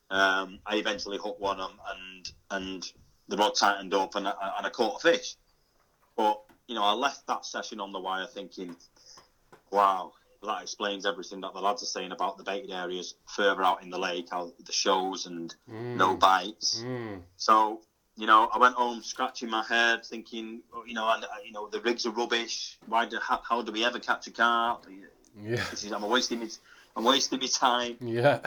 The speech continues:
Speaker 1: Um, so yeah, so that was what really got me started thinking on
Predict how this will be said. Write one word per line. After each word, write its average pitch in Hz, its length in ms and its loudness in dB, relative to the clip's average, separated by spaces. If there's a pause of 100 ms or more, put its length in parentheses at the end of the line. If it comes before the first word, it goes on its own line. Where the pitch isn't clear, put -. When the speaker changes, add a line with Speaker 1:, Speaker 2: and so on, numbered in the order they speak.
Speaker 1:
Um, 120 520 0 (720)
so 131 400 4
yeah, 143 280 6 (140)
so 135 360 -2
that 139 140 4
was 135 140 -4
what 135 220 -2
really 127 360 -4
got 127 200 -4
me 110 60 -6
started 110 360 -2
thinking 110 360 -6
on 107 220 -4